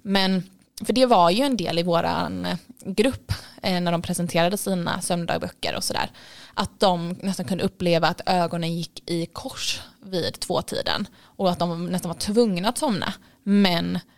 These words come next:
eller s-, ta en powernap. Men sedan så blev det ju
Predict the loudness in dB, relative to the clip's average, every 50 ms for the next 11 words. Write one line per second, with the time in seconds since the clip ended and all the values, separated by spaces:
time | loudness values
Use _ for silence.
0 | _ _ _ _ _ _ _ _ 0 2 4 4 4 2 -2 -2 0 2 4 4
1 | 4 4 2 0 0 0 0 0 -2 -2 -4 -10 -14 -16 _ _ _ _ _ _
2 | _ 0 2 4 6 6 6 4 2 0 2 2 2 2 2 0 0 0 -2 0
3 | 2 2 2 2 2 0 -2